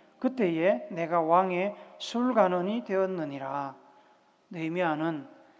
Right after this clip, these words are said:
하나님의 도우심을 바라면서 이스라엘 백성이 누구인지를 다시 한번 하나님 앞에 상기시킵니다. "하나님,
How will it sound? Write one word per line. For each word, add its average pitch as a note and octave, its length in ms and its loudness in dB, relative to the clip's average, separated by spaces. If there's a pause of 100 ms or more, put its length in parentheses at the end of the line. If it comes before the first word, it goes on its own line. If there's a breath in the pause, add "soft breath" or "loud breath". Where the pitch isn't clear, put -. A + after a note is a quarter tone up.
(280 soft breath)
하나님의 E3+ 440 -8
도우심을 E3+ 540 -10
바라면서 D#3 760 -12 (540 soft breath)
이스라엘 A3 500 -2
백성이 F#3+ 500 -8
누구인지를 F#3+ 840 -6
다시 - 340 -10
한번 A#3 280 -6
하나님 G#3 420 -8
앞에 G3+ 260 -10
상기시킵니다. F#3+ 960 -14 (1000 soft breath)
"하나님, E3+ 460 0